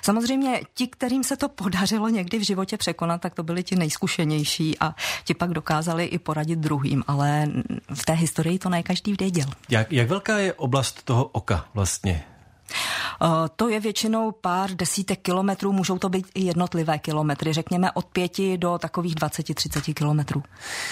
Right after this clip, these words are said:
Speaker 2: Eh, teď, eh, začíná nějaká,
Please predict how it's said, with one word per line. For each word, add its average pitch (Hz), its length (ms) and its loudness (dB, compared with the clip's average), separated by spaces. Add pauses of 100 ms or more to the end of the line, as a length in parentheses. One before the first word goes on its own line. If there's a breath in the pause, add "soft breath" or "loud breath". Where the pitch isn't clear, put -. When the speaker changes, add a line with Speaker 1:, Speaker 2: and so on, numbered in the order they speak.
(140 loud breath)
Speaker 2:
Eh, 101 380 6
teď, 113 280 2
eh, 101 120 4 (260)
začíná 143 640 2 (160)
nějaká, 107 600 2